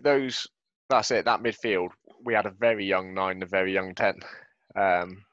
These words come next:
pivotal positions. So I think just having that bit of leadership, calm everyone down, focus the minds a bit towards the end definitely made a big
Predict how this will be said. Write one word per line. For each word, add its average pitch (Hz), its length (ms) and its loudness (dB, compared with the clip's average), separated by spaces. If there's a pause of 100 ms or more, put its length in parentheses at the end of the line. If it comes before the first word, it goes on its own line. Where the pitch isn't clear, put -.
(120)
pivotal 95 360 -6
positions. 92 560 -4
So 90 100 -2
I 90 40 2
think 98 240 -6
just 98 180 -6
having 101 200 0
that 98 180 -2
bit 80 120 -2
of 87 120 -8
leadership, 95 480 -4
calm 101 260 0
everyone 90 400 -4
down, 90 280 -2
focus - 320 -6
the 101 80 -10
minds 92 300 -6
a 90 60 -12
bit - 260 -6
towards 98 260 -12
the 92 120 -6
end 87 260 -10
definitely 87 420 -10
made 85 160 -10
a 82 40 -16
big - 120 -14